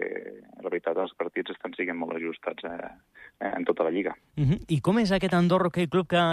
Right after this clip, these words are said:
Speaker 2: que estàs construint, no? Que estàs acabant de, doncs, de coblar la, les peces, perquè hi ha, doncs, jugadors que han arribat de fora, jugadors fins i tot amb experiència a l'hoquei lliga, eh, els internacionals que, que s'han quedat, pocs, però algú que s'ha quedat, eh, joves que,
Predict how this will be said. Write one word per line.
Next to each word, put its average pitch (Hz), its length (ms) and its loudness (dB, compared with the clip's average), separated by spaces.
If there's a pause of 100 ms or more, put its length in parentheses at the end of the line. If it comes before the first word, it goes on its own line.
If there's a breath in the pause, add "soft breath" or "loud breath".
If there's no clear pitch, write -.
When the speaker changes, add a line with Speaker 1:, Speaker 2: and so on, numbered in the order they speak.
Speaker 2:
que 165 100 -2
estàs 170 320 -4
construint, 170 720 2
no? 185 120 0
Que 135 100 -6
estàs 160 280 -2
acabant 175 380 2
de, 175 140 2 (320 loud breath)
doncs, 151 160 -4
de 160 100 2
coblar 175 340 2
la, 175 280 2
les 160 280 -2
peces, 180 280 -4
perquè 147 220 -2
hi 151 100 0
ha, 202 120 4 (320 loud breath)
doncs, 139 220 -4 (100)
jugadors 147 360 -2
que 196 60 0
han 208 80 0
arribat 196 340 0
de 208 120 2
fora, 165 320 -2 (140)
jugadors 131 400 -6
fins 185 200 -2
i 180 60 0
tot 180 140 -2
amb 196 120 2
experiència 170 680 0 (300 loud breath)
a 143 260 0
l'hoquei 165 340 0
lliga, 143 500 0
eh, 139 340 -6
els 131 120 -8
internacionals 156 760 -2
que, 190 320 2
que 160 100 -2
s'han 180 240 2
quedat, 170 360 4 (220)
pocs, 170 240 -6
però 135 160 -4
algú 147 180 -4
que 165 140 -2
s'ha 160 160 -2
quedat, 156 300 2 (340 loud breath)
eh, 143 400 0
joves 185 340 2
que, 180 140 2